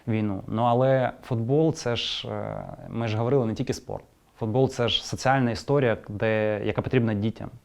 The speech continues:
людям, сім'ям. І я от конкретно тут не біг,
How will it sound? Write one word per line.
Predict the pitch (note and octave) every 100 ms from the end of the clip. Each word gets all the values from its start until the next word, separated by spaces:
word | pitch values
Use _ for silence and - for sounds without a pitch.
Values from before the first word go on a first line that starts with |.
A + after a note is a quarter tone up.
| _
людям, | A2+ A#2 A#2+ G#2
сім'ям. | - A#2+ A#2 G2+ G2 - - - - - -
І | - G#2+ G#2+ G#2+ G#2 G2+ G2+
я | G#2+ D#3 D#3
от | A2+
конкретно | - - A2 D3 B2+
тут | A#2+ C3 A2+
не |
біг, | A2 A2+ A2+